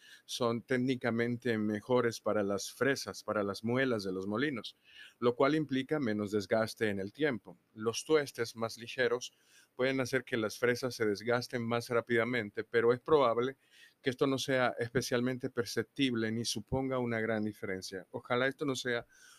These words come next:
una limitante para tú escoger entre un tipo de café u otro.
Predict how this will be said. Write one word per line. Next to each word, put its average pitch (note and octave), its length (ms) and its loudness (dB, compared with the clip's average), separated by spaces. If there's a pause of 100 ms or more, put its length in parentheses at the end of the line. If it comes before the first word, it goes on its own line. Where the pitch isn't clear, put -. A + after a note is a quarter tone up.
(120)
una C3+ 200 2
limitante B2 580 0
para A2 220 0
tú A#2+ 260 2
escoger A2+ 640 0
entre A2 320 0
un A2 140 2
tipo A#2+ 280 -2
de G2+ 100 0
café G#2 340 2
u C3 160 2
otro. - 260 -8